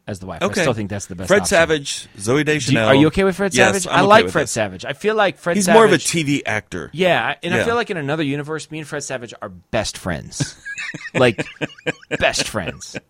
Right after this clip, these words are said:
Speaker 2: <laughs> Like you're going to baseball games together.
Speaker 1: Yeah.
Speaker 2: Yeah.
Speaker 1: Definitely. Like, like Fred Savage and his wife and me and my wife get together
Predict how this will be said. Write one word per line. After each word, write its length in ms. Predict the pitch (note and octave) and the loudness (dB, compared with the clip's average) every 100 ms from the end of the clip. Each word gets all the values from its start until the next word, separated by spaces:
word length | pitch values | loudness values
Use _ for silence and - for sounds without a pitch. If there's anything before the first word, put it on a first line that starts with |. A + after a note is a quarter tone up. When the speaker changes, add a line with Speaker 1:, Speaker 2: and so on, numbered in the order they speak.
| - | -20
Speaker 2:
<laughs> 240 | - - - | -20 -12 -2
Like 160 | B2+ | 0
you're 100 | C3+ | 2
going 160 | B2+ B2+ | 4 4
to 60 | |
baseball 320 | G2+ A2+ A2 F#2+ | 4 0 0 -2
games 240 | F#2+ F2 | -2 -6
together. 320 | F2 F2 E2 E3+ | -8 -8 -6 2
Speaker 1:
Yeah. 300 | G3+ F#2 - - | 2 2 -4 -4
Speaker 2:
Yeah. 280 | F#2+ D2 - | -4 -4 -4
Speaker 1:
Definitely. 640 | F3+ E3+ B2 F2+ E2+ E2 - | -2 -2 -4 -12 -16 -20 -10
Like, 320 | C3 A2+ - _ _ _ _ _ _ - | -6 -6 -10 _ _ _ _ _ _ -4
like 300 | C3 A#2+ - _ _ _ | -2 -2 -8 _ _ _
Fred 220 | - F3 F3 | 2 2 4
Savage 760 | F#3 E3+ D#3+ C#3 - - - _ _ _ _ _ - | 4 4 4 0 -6 -8 -12 _ _ _ _ _ -10
and 140 | A#2+ | -4
his 220 | B2 C#3 | -2 -2
wife 420 | A2+ A2 G#2+ - _ | -2 -2 -2 -8 _
and 160 | A#2 A2+ | -6 -4
me 120 | C#3+ | -2
and 100 | C3+ | 0
my 140 | B2+ | 0
wife 240 | A#2+ A2 G2+ | 0 -2 -2
get 160 | B2 | -6
together 560 | - A2 A2 G2+ F#2+ F2 | -6 -2 -2 0 -6 -8